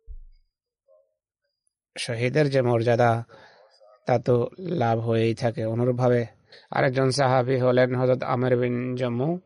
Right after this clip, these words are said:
তার কোরবানি, কোরবানির প্রেরণা এবং শাহাদাতের উল্লেখ পাওয়া যায় যে পায়ের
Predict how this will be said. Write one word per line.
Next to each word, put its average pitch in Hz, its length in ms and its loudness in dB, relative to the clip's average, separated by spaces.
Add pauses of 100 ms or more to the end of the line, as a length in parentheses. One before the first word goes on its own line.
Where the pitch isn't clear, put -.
(440)
তার 123 220 2 (560)
কোরবানি, 127 800 0 (1200)
কোরবানির 120 640 2
প্রেরণা 123 480 0
এবং 131 200 -2
শাহাদাতের 120 520 -2
উল্লেখ 117 400 0
পাওয়া 117 240 2
যায় 160 340 0
যে 117 460 0 (880)
পায়ের 131 500 2